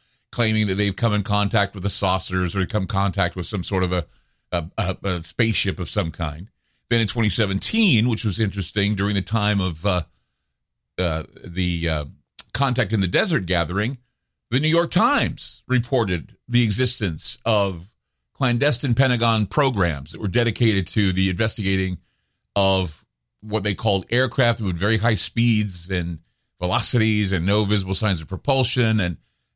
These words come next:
and they hovered with no apparent, uh, you know, means to lift. And so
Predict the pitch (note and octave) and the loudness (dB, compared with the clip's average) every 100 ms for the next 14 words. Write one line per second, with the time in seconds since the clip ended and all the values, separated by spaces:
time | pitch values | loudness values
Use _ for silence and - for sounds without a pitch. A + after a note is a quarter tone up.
0 | - F2+ F#2 A#2+ A#2+ G#2 A#2 G#2+ A2+ G2+ | -4 -2 0 2 2 2 2 2 2 0
1 | - - F#2+ E2+ - A1 _ - A2 F2+ | -2 -4 -2 0 -4 -14 _ -4 -4 -4
2 | F2 - - _ _ _ - C3 B2+ A#2 | -10 -20 -20 _ _ _ -4 2 4 4
3 | A2+ G2+ C3 - G#2+ - B2 G#2 | 2 2 0 0 -2 0 2 0